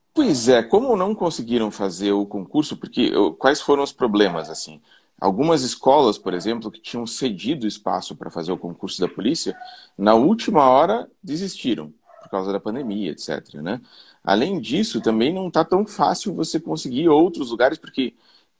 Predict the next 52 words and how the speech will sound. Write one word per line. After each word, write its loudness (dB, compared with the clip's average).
vamos -2
supor, 2
né, -2
você 0
precisa 0
de 0
uma 0
sala 2
duas 4
vezes -2
maior 0
pra -8
fazer -6
os -4
concursos -6
agora, 2
porque -10
tem -8
que -14
ter -6
um -4
espaçamento, -4
né? -2
Então, 2
na 2
verdade, 4
você -2
precisa -2
de, 0
do -4
dobro 2
de 6
lugares, 4
ou -4
às -6
vezes -4
até -6
o -8
triplo. -14
Pra 2
fazer -2
isso, -2
você -8
precisa -8
de -6
mais 0
lugares, 2
e -4
não -4
é -4
fácil -6
arranjar. -4